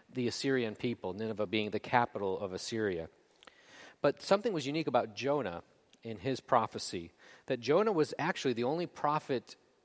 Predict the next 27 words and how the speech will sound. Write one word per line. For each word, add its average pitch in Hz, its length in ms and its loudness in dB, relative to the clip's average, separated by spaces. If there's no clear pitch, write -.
in 135 100 -6
the 131 80 -4
entire 127 280 2
Old 110 160 0
Testament 95 640 -6
that 117 160 4
was 117 120 -2
called 127 300 0
to 127 80 0
actually 117 300 0
go 120 200 2
face-to-face 113 840 -2
to 113 140 -8
a 101 60 -4
Gentile 104 580 2
nation, 107 420 -2
an 107 180 -6
enemy 101 480 -4
of 101 360 0
Israel, 92 560 -4
and 110 180 -6
personally 135 520 2
call 117 320 8
them 110 220 2
to 117 120 -6
repentance 110 560 0
face-to-face. - 880 -4